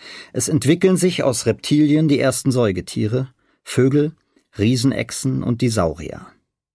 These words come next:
Am achten Dezember, dem Ende des Karbonzeitalters, beginnt eine neue große Eiszeit,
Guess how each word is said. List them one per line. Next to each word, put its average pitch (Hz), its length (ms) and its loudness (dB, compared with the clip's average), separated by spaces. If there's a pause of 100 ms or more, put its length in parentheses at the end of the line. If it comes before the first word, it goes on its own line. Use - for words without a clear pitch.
(500)
Am 120 140 0
achten 143 460 0
Dezember, 95 600 0
dem 95 200 -2
Ende 131 260 2
des 92 160 -2
Karbonzeitalters, 107 1040 -2 (320)
beginnt 117 280 0
eine 113 180 4
neue 120 400 4
große 110 420 0
Eiszeit, 131 600 -2